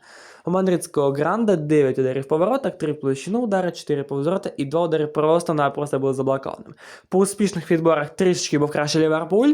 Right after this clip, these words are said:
по одинадцять успішних відборів зробили команди, але у Ліверпуля шістдесят один відсоток успішності, п'ятдесят сім відсотків успішності у мадридського Реалу.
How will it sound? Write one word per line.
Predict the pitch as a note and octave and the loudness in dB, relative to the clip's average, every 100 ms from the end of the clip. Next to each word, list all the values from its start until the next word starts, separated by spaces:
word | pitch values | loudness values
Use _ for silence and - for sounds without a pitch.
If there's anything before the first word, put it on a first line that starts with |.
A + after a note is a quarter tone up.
| D4+ | 0
по | - | -2
одинадцять | D3 C#3+ C#3 C3 B2 B2+ | -2 0 0 -2 -4 -8
успішних | B2 C3 B2+ | -4 -4 -2
відборів | C#3 C3 C3 C3 | 0 0 0 -2
зробили | C3 C3+ C#3+ | -2 0 0
команди, | C#3+ D#3+ G#3 B3+ - | 0 0 2 2 2
але | D#3 D3 | 2 4
у | |
Ліверпуля | C#3+ D3 D3+ E3 D#3+ | 4 4 2 0 0
шістдесят | - D#3+ C#3+ C#3 C3+ C3+ | -2 -4 0 0 0 0
один | C3+ C3+ | 0 2
відсоток | C3+ B2+ - | 0 -2 -2
успішності, | C3 C3+ A#2+ - - - - - - - _ | -2 -2 -4 -6 -18 -20 -20 -20 -20 -20 _
п'ятдесят | C3 B2+ C3 B2+ | 0 2 0 -2
сім | - C#3+ | -2 -2
відсотків | C#3 C3 B2+ | -2 -6 -6
успішності | B2+ C3 B2+ B2 | -4 -4 -6 -4
у | B2 | -2
мадридського | B2 B2+ B2 C3 | 0 -2 -2 -2
Реалу. | C3+ C3 G#2+ | -2 -2 -4